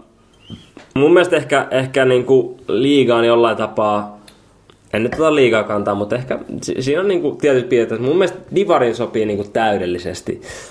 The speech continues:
Tommonen provosoiva, aivan kammo meininki. Mun mielestä niinku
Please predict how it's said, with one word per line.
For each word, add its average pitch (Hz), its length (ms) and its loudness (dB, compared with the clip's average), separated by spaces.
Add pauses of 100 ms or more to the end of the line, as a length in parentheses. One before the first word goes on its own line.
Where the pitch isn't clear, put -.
(100)
Tommonen 190 340 2
provosoiva, 147 920 2 (440)
aivan 151 340 4
kammo 131 300 2
meininki. 110 720 0 (360)
Mun 110 160 0
mielestä 113 220 -2
niinku 113 220 0